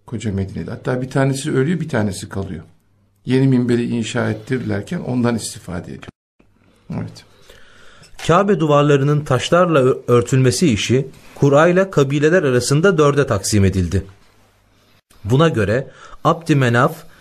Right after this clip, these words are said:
Speaker 2: ve Zühre oğullarına Kabe'nin Şam cephesi, Hatim, Hıcır tarafı, Şeh, Ceh ve Amir oğulları payına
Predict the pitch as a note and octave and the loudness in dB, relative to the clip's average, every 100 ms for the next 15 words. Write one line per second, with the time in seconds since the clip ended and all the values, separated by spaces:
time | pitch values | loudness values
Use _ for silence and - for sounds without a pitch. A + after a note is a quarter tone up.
0 | - B2 D3 A#2 A#2 D3 F3 A#2 G2+ G2+ | -8 -2 0 0 2 4 4 2 0 0
1 | G2 A2+ D#3+ - - - D3 D#3 D3+ D#3 | 2 0 -2 -8 -20 -4 2 2 2 2
2 | E3 D#3+ - D#3 B2+ G2 - F#2 - F2 | 2 0 0 0 2 -2 -2 -2 0 -2
3 | - _ _ _ _ _ _ _ - A#2 | -6 _ _ _ _ _ _ _ -4 -4
4 | - B2+ D#3 F#3 F#3 _ _ - D#3+ C#3 | 0 0 2 -2 -4 _ _ -2 2 0
5 | F#2+ G2+ F#2 F2+ C#3+ F3 - _ _ _ | 0 0 0 2 0 0 -10 _ _ _
6 | _ _ _ _ - - - D#3+ F3+ - | _ _ _ _ -8 -4 2 2 2 -8
7 | - _ _ _ _ _ _ _ G#2 G#2 | -20 _ _ _ _ _ _ _ -12 -6
8 | G2 C3+ D3 - - _ _ _ _ _ | 2 2 0 -8 -20 _ _ _ _ _
9 | _ _ _ _ - A2+ D#3+ D3 C#3+ D3+ | _ _ _ _ -10 0 2 4 4 4
10 | G3 D3+ C3 B2 B2+ C3+ A2 G2 G2 A#2 | 4 4 2 2 2 2 0 0 2 0
11 | C#3+ | -2